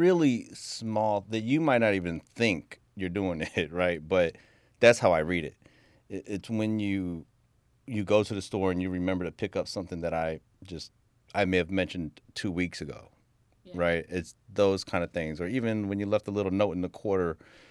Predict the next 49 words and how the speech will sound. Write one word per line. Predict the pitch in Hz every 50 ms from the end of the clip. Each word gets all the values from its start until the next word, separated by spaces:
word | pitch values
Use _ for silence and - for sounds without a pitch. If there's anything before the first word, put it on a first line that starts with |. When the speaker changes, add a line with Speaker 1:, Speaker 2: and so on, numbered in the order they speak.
| - _ _ _
Speaker 1:
for | _ - 104
my | 95 95 95 90
<laughs> | 87 - -
Speaker 2:
Mm-hmm. | 117 110 113 117 - - - 147
Speaker 1:
eight, | 135
eight, | 127
seven | - - - 123 131 - 139
days | - 127 120 104 110 104
clean | - - - 117 113 110 104 95 92
or | 92
Speaker 2:
He's | 95
Speaker 1:
whatever. | 101 98 98 98 95 92
Speaker 2:
been, | - 262
he's | 254 247 262 - 285 220
been, | - 220 208 214 539 -
uh, | - 226 220 214 208
Speaker 1:
<laughs> | -
Speaker 2:
taking | - 247 220 - 220 208 202
a, | 196 190 190 190 - 196 190 190 - - -
a, | 202
a | 190 214
smoke | - - - 214 214 214 196 190 -
break | 185 180 185 190 - - - - -
and, | 247 202 190 190 185 180
uh, | 175 175 175 175 196 - - 202 - _ _ _ _ _ _ - -
Speaker 1:
I've | - 127 120
been | 117 110 104
joking. | 104 123 120 120 120 107
I've | 104 110
been | 113 107
like, | 101 107 104
"I'm | - 113 110
Speaker 2:
seven | - 208
Speaker 1:
clean." | 190 196 190 185 175 160 143
Speaker 2:
days. | 135
Speaker 1:
So | - 123 117
she | - 123
left | 123 120 -
a | 113
quarter | 98 - - 123 117 117 104
and | 104
said, | - 104 113
"Here's | 131 117
your | 123 110 95
coin | - - - 127 117 110 107 98 98
for | - 107
being | 98 92 98 92 90 92
clean | - - 107 104 104 104 101 95 95 95
for," | - - 95 92 90 87 87